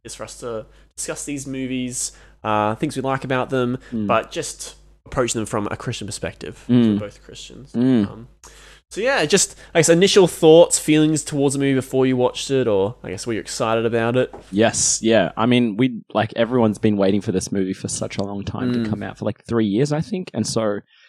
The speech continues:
Speaker 1: L-
Speaker 2: um,
Speaker 1: longer than that. So the, the last one was in twenty eighteen, I believe.
Speaker 2: Twenty eighteen?
Speaker 1: Yeah.
Speaker 2: Whoa.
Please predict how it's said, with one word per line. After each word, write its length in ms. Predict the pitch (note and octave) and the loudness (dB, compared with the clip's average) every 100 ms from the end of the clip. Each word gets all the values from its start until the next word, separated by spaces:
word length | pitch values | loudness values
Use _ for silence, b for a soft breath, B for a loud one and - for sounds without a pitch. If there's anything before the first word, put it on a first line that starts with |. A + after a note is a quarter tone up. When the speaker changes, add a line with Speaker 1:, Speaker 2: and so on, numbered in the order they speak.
| b b | b b
Speaker 1:
L- 100 | B2 | -2
Speaker 2:
um, 280 | A#2 A2 A2 | 0 2 4
Speaker 1:
longer 200 | F3 G#3+ | 4 2
than 100 | C3+ | 0
that. 340 | A2+ A#2 - - | 0 0 -2 -8
So 140 | B2+ | -6
the, 160 | A#2 A2+ - | -6 -8 -4
the 120 | B2 | -2
last 220 | B2 D3 | -2 -2
one 40 | C#3 | -4
was 100 | A#2+ | -6
in 80 | A2 | -6
twenty 260 | - A#2 - | -4 -4 -4
eighteen, 380 | G2 - A2+ G2 | -8 -8 -10 -8
I 20 | |
believe. 120 | F2 | -2
Speaker 2:
Twenty 260 | F#3+ G3+ D#3+ | 2 2 0
eighteen? 580 | E3 E3 F3 E3+ C#3+ | -2 -4 -4 0 0
Speaker 1:
Yeah. 320 | G#2 G#2 G2 D#2+ | 0 0 -2 0
Speaker 2:
Whoa. 720 | C3+ D3+ D3+ D3+ C#3 G#2 | 0 4 6 6 4 0